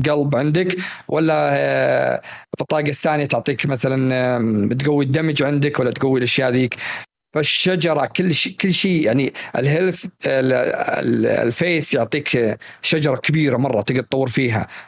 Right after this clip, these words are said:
عندك ال-، شو اسمها، إذا من ال-، الفيث تقدر تطلع طوائف، يعني تخلي عندك الإيمان واحد وتطلع كم طائفة عندك. فإذا زودت الطائفة تقدر،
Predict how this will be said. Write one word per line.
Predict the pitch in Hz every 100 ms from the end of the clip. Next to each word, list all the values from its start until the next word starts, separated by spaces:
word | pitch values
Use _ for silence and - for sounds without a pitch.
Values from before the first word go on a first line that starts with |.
| -
عندك | 127 135 135
ال-، | 135 131 131 131 131 131 127 120 - - -
شو | -
اسمها، | 123 135 123 123 117 113 113 110 104 101 98 - - -
إذا | - 113 - 127 135 135 117 101 - - 151
من | 151 180
ال-، | 196 180 185
الفيث | 151 147 139 196 196 196
تقدر | 190 185 165 175
تطلع | 180 175 165
طوائف، | - 156 156 147 117 - _ _ _ -
يعني | 123
تخلي | - 151
عندك | 139 170 147
الإيمان | 143 135 156 156 165
واحد | 151 156 131 165 170
وتطلع | 147 160 147 127 -
كم | 170 160
طائفة | 147 143 123 -
عندك. | 92 117 90 - - - - _ 123
فإذا | 131 143
زودت | 135 151 175 170
الطائفة | 175 165 151 143
تقدر، | 151 147